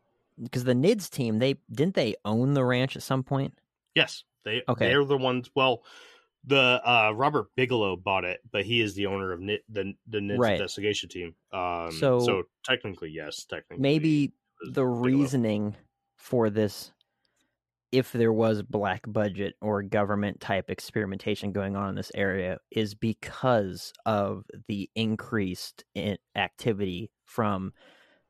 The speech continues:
Speaker 1: interdimensionals, if we're, if we call 'em that, or demonic activity or something like that. Because I can't, I can't look at the government right now and say that they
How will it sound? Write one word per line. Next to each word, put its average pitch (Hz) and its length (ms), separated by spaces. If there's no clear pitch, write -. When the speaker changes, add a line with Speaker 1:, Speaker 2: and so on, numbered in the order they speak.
Speaker 1:
interdimensionals, 98 1080
if - 160
we're, 101 160
if - 160
we 104 60
call 98 220
'em 95 100
that, 95 260
or 98 420
demonic 98 460
activity 92 480
or 90 60
something 95 320
like 90 240
that. 95 280
Because 104 240
I 113 80
can't, 156 300
I 113 80
can't 131 260
look 127 220
at 104 200
the 120 80
government 120 380
right 110 220
now 101 480
and 107 140
say 113 340
that 101 320
they 110 160